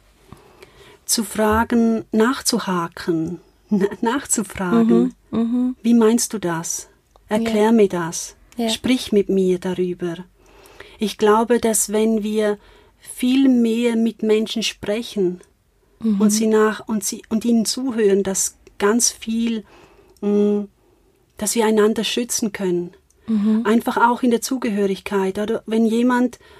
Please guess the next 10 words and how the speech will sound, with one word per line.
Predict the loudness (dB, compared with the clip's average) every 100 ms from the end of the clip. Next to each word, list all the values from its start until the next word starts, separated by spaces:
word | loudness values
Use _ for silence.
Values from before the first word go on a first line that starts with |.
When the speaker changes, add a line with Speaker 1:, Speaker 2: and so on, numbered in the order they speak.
| -6
Speaker 1:
äh, | -2 0 -2 -4 -2
Schmerzen | 2 2 2 -2 -2 0
hat, | 0 2
wenn | 2
jemand, | 4 4 6 4 2 -6 _ _ -20 -10 0
ähm, | 2 2 0 -6 -12 _ -4
seelische, | 0 2 2 0 -2
körperliche | -2 -6 -4 -4 -2
Schmerzen | 0 0 0 -2 -2
hat | 0 -2 -4